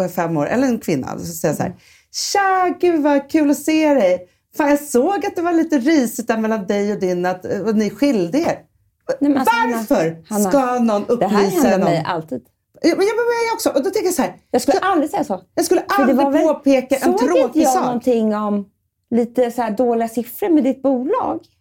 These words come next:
Speaker 2: Alltså,
Speaker 1: Ja.
Speaker 2: hur
Speaker 1: Och man
Speaker 2: var
Speaker 1: bara,
Speaker 2: det?
Speaker 1: eh, ursäkta här nu, vä-, vänta.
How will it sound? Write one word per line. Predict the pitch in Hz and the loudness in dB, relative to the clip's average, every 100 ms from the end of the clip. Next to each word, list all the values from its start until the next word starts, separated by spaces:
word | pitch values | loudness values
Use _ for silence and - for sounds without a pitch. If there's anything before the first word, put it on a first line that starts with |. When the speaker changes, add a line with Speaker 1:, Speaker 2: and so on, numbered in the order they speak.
| _ _ _ | _ _ _
Speaker 2:
Alltså, | 294 330 | -6 -2
Speaker 1:
Ja. | 381 427 - _ _ _ - 254 | -2 -4 -18 _ _ _ -6 2
Speaker 2:
hur | 302 | 2
Speaker 1:
Och | |
man | 226 226 | 2 0
Speaker 2:
var | 202 | 0
Speaker 1:
bara, | 190 - _ _ _ _ | -2 -6 _ _ _ _
Speaker 2:
det? | 254 269 262 254 247 | 0 2 2 0 0
Speaker 1:
eh, | 247 - _ 320 | -2 -6 _ -2
ursäkta | 277 240 | 0 0
här | 190 156 | -2 0
nu, | 147 147 - | 0 -2 -6
vä-, | - | -8
vänta. | 226 233 | -6 -4